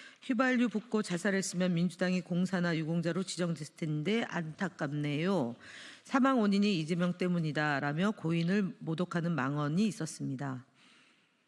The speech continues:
삼월 십팔일 검찰이 김성훈 경호처장 등의 영장을 청구했다는 기사를 인용하며 "서부지법을 다시 한번 압박을 넣어야 해요"라는 내용의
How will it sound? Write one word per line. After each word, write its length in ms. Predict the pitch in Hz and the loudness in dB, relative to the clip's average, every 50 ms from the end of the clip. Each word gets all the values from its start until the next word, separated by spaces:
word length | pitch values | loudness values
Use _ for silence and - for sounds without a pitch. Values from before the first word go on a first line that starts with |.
| _ _ _ _ - - _ | _ _ _ _ -20 -20 _
삼월 240 | - 277 262 269 285 | 0 2 4 4 2
십팔일 480 | - - - 269 254 240 247 247 240 | 0 2 0 2 2 4 4 4 2
검찰이 680 | 226 - - 196 202 202 - - 226 202 165 165 185 202 | 2 2 2 2 2 2 2 2 0 2 4 2 2 0
김성훈 540 | - - 180 180 185 - 202 190 196 196 196 | 0 -2 0 0 2 2 2 2 2 2 0
경호처장 600 | - 185 180 185 190 - - 214 180 202 202 196 | 0 0 2 2 0 0 -2 -2 0 0 0 0
등의 340 | - 175 180 190 190 180 151 | 0 0 0 2 2 2 0
영장을 600 | 143 143 170 175 - - - 196 190 190 214 226 | 0 0 0 -2 -2 -2 -2 0 2 2 2 0
청구했다는 640 | - - 240 233 226 226 202 - - 180 185 185 185 | 0 2 2 2 2 2 0 0 0 0 2 0 -2
기사를 340 | - - - 180 170 170 160 | -2 -2 -2 0 0 0 0
인용하며 600 | 170 165 170 175 175 175 160 156 190 233 254 262 - - - - - - - | -2 -2 0 0 0 0 0 2 2 2 0 0 -4 -10 -20 -20 -20 -20 -16
"서부지법을 760 | - - 240 226 208 226 226 - 190 170 185 180 160 190 202 | -2 0 0 2 2 0 -2 -2 -2 0 0 0 2 0 -2
다시 280 | - 147 151 - - 226 | -2 -4 -6 -2 0 0
한번 340 | 208 185 190 180 202 208 - | 2 2 2 2 0 0 0
압박을 840 | - - - - - - 190 175 175 170 165 190 226 247 254 254 202 | -2 -4 -4 -10 -4 -2 0 2 2 0 0 2 2 2 2 2 2
넣어야 360 | 156 160 160 165 165 170 165 | 2 2 2 2 2 2 2
해요"라는 720 | 165 190 175 180 185 160 143 131 131 147 156 170 180 160 | 2 2 2 2 2 2 0 0 0 -2 0 0 0 0
내용의 460 | 143 143 143 151 151 170 202 233 240 | 0 0 0 0 0 0 0 0 0